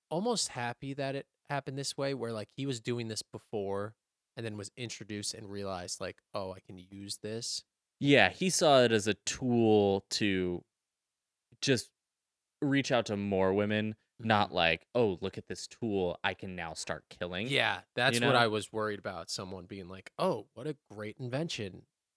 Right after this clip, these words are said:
Speaker 2: Yeah.
Speaker 1: I can easily kill people with this."
Speaker 2: Which there are some of those people w-, maybe we'll cover in the future.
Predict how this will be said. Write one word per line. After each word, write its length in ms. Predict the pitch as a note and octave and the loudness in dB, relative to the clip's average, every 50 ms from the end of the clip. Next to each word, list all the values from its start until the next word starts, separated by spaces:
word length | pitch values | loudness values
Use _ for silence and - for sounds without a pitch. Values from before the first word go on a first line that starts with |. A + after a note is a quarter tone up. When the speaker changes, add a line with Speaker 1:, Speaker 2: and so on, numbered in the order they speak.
| _ - | _ -4
Speaker 2:
Yeah. 260 | A2+ G#2 F#2 D2+ - - | 0 0 0 0 -2 -6
Speaker 1:
I 120 | - B2+ D3 | -6 -6 -6
can 160 | - B2 - - | -6 -8 -14 -10
easily 360 | A2+ B2+ B2 A2+ G2+ G#2 G2+ | -8 -8 -8 -8 -8 -10 -12
kill 180 | - C#3 D3 C#3+ | -10 -12 -12 -10
people 300 | - G#2+ - - F2+ F#2 | -12 -16 -16 -16 -18 -18
with 100 | F#2 _ | -18 _
this." 320 | G2+ G2 - - - - | -20 -18 -14 -14 -14 -12
Speaker 2:
Which 340 | - F3+ F#3 - - - - | -10 -12 -12 -10 -10 -10 -6
there 200 | - D3 D3+ - | -4 -4 -4 -4
are 240 | - G#3+ D4 F4+ F4+ | -4 -4 -2 -2 -4
some 240 | - - - A2 G#2 | -4 -6 -6 -4 -4
of 120 | G2 G2 | -4 -4
those 200 | G2 G#2 G2+ - | -4 -4 -4 -6
people 520 | - - - E3 - - G2+ G2 A2+ C#3 _ _ - | -6 -4 -4 -4 0 0 0 0 0 -2 _ _ -10
w-, 160 | F#3 E3+ - A#3 _ _ _ _ - | -10 -10 -10 -14 _ _ _ _ -10
maybe 320 | A#3 G3+ G3+ F#3 D#3+ D#3+ E3+ | -6 -2 -2 0 0 0 -2
we'll 180 | F3 F3+ F3+ | -2 -2 -4
cover 320 | - - - B3+ G3+ A#2 G2+ | -4 -4 -4 -4 -2 -2 -6
in 100 | F#2+ F#2 | -6 -6
the 100 | F#2 F#2 | -10 -12
future. 500 | _ - G2+ G2+ - - - - - | _ -12 -14 -12 -12 -12 -12 -10 -10